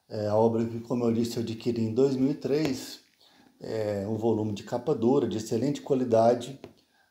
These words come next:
da editora Nova Cultural. É, eu vou mostrar pra vocês a diagramação.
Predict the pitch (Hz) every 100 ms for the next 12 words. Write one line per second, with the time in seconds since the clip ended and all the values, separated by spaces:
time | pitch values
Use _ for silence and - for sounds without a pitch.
0 | _ _ - 110 123 139 127 - 131 117
1 | 120 131 123 113 101 101 - 127 113 127
2 | 127 127 127 139 131 147 127 95 - -
3 | - - - - _ - 107 104 107 104
4 | 101 113 127 117 104 107 117 113 113 104
5 | 101 107 110 127 160 160 156 170 -